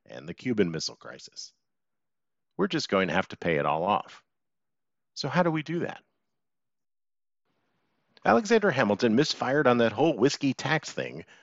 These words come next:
but by all reports, he was a lousy shot. Although the last time I bought whiskey, I paid a tax on it without raising a mob and setting things on fire, and needing to be put down by a hastily assembled militia. But he was correct about the need for a sinking fund,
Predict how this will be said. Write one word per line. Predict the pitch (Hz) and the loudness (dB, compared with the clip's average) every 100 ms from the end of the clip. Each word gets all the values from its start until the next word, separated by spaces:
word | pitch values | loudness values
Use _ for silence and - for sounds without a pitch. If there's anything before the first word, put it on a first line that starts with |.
| _ | _
but | - - | -12 -2
by | 73 | 0
all | 76 110 | 2 2
reports, | 113 - 123 143 | 0 2 0 0
he | - | -4
was | 139 98 104 | 0 2 4
a | 107 | 4
lousy | 71 76 76 | 2 0 -4
shot. | 73 95 82 - _ _ _ _ _ _ - | -6 -4 -4 -8 _ _ _ _ _ _ 0
Although | 110 113 104 | 4 6 6
the | 95 | 4
last | 107 160 | 4 2
time | 120 92 | 2 4
I | 92 | 4
bought | 92 90 | 4 4
whiskey, | 87 92 147 113 | 2 -4 0 2
I | |
paid | 113 143 156 | 2 2 0
a | |
tax | - 110 90 92 | 0 -2 -2 -2
on | 90 | -2
it | 110 | 2
without | 95 101 82 | 4 4 2
raising | 95 113 127 | -2 -2 0
a | |
mob | 98 82 85 | 4 6 4
and | 95 | 0
setting | - 90 87 | -4 -4 -4
things | 90 87 | -6 -6
on | 82 80 | -8 -2
fire, | 135 113 73 - _ _ | 0 0 -2 -8 _ _
and | 123 | 0
needing | 151 202 214 | 2 0 0
to | 175 | 0
be | 151 | -2
put | - 151 | 0 0
down | - 87 98 | 2 0 2
by | 92 | 4
a | 101 | 4
hastily | 71 113 - 110 110 123 | 0 -4 -6 -2 -2 -2
assembled | - 87 80 80 | -2 -2 -4 -6
militia. | 85 98 117 - - _ _ _ _ _ _ _ _ - | -4 -2 -2 -6 -14 _ _ _ _ _ _ _ _ -2
But | 85 | -2
he | |
was | 73 87 101 | 0 0 0
correct | - 82 71 - | -2 -2 0 0
about | 82 80 | 0 0
the | 92 | -2
need | 82 73 | -6 -8
for | 92 | 0
a | 98 | 0
sinking | - - 95 90 | 2 -2 -4 -10
fund, | - 69 67 | -10 -12 -14